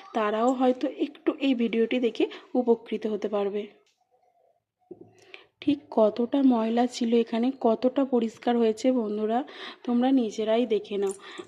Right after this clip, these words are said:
আর তোমরাও বাড়িতে থাকা এইভাবে সমস্ত উপকরণ দিয়ে নূপুর নতুনের মতো ঝকঝকে আর চকচকে করে নাও।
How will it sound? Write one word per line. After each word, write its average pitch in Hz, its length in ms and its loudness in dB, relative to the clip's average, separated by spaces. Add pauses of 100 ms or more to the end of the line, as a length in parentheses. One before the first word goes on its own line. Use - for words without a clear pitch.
আর 214 80 -8 (100)
তোমরাও 220 440 0
বাড়িতে 214 400 0
থাকা 220 340 -6 (500)
এইভাবে 226 480 0 (760)
সমস্ত 247 520 -4
উপকরণ 220 520 -4
দিয়ে 233 180 -2 (220)
নূপুর 220 340 -2 (300)
নতুনের 233 400 0
মতো 214 240 0 (300)
ঝকঝকে 202 600 0 (420)
আর 254 100 -2 (100)
চকচকে 294 480 2
করে 240 240 4
নাও। 220 460 -2